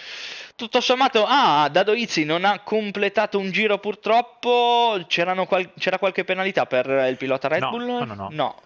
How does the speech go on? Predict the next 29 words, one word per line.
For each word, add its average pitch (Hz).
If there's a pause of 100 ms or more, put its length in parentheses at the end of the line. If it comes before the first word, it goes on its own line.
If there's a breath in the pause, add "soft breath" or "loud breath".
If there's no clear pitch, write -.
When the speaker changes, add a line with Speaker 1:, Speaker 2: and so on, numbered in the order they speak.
(120)
Speaker 1:
quindi, 156
eh, 135 (720 loud breath)
Speaker 2:
No, 135
Speaker 1:
o 254 (160)
Speaker 2:
sì. 214
Speaker 1:
è 190
s-, -
o 196
è 220
la 175
solita 175
scelta 185
del 170
buon 180
Dado 165
Izzi 180
di 165 (400 loud breath)
partire 175
con, 190
eh, 175
gomma 160
più 180
dura 165
in 156
partenza, 160
quindi 147
a 135
questo, 147 (400 loud breath)
eh, -